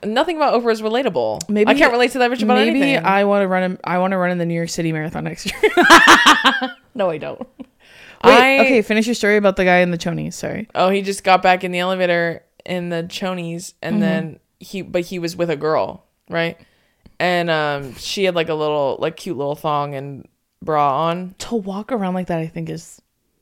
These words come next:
Speaker 2: more power to you, girlfriend.
Speaker 1: Do what you gotta do, girl.
Speaker 2: Home girl, go ahead.
Speaker 1: And,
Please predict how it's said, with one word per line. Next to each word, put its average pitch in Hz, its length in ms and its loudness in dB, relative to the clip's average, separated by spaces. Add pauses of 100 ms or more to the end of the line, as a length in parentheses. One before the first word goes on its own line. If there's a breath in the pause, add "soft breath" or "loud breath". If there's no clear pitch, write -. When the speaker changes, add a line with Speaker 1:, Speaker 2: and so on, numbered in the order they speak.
(260)
Speaker 2:
more 202 180 -2
power 185 260 -2
to 175 140 -6
you, 147 120 -4
girlfriend. 160 360 -8
Speaker 1:
Do 185 120 2
what 196 160 2
you 202 80 -6
gotta 180 240 2
do, 196 160 -4
girl. 170 240 4
Speaker 2:
Home 190 60 -2
girl, 160 360 0
go 170 140 -2
ahead. 156 500 -6 (120)
Speaker 1:
And, 180 360 0